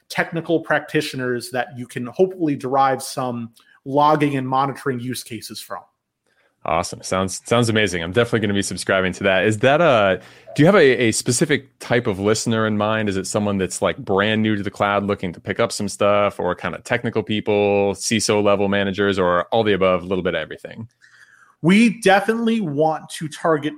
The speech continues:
Speaker 1: everyone, but we definitely focus on the folks that are new to the cloud because, first of all, basically everybody's new to the cloud. Let's be real. We're all learning, and security is pretty far behind, you know, where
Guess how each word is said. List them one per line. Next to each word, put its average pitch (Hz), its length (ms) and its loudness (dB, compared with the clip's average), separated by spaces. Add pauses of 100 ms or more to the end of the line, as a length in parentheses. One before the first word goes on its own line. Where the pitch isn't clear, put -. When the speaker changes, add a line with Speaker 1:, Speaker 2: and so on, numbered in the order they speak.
Speaker 1:
everyone, 127 560 -4
but 135 120 -10
we 135 140 -10
definitely 175 560 -4
focus 185 920 0 (120)
on 139 260 -4
the 131 80 -8
folks - 360 -4
that 135 120 -4
are 120 180 -4
new 123 300 -6
to - 140 -16
the 117 120 -12
cloud - 460 -12
because, 123 540 -4 (160)
first 214 240 2
of 131 80 -6
all, 120 200 -2
basically 151 540 -2
everybody's 123 600 -2
new 110 120 -10
to 104 80 -16
the - 100 -20
cloud. 95 380 -12
Let's 120 200 -10
be 113 160 -12
real. 104 460 -10 (200)
We're 151 160 0
all 147 280 2
learning, 123 400 -4
and 117 120 -10
security 135 640 -2
is 113 260 -6 (340)
pretty 185 240 0
far 170 280 2
behind, 139 800 -4
you 127 120 -12
know, 113 120 -6
where 127 400 -2